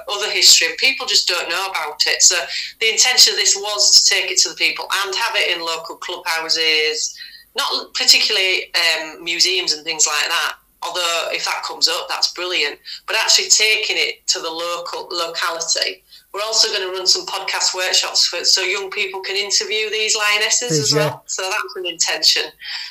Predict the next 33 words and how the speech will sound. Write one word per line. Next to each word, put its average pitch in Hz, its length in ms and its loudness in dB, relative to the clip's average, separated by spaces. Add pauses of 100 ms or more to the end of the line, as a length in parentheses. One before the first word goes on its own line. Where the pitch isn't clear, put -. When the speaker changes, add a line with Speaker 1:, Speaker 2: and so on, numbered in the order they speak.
(120)
Speaker 1:
Uh, 165 300 2
we've 175 100 -6
got 240 120 -4
the 214 100 2
exhibition 185 540 2 (180)
and 190 140 -4
we've 185 120 -4
got 180 140 -4
the 190 80 -8
film 185 560 -4 (440)
Power 185 280 -2
Merry 180 320 2
that 160 240 0
we're 165 220 0
sort 165 220 -2
of - 80 -12
taking 175 340 4
around 160 300 0
with 156 120 0
us 156 160 2
as 151 160 4
well. 156 280 -2
Joanna 170 340 -2
Lester, 160 560 0
who 160 140 -10
produced 165 560 0
Power 151 260 -6
Merry, 147 280 -2
which - 760 -2
is 175 120 -2
a 170 60 0
story 170 540 2
of 151 160 -2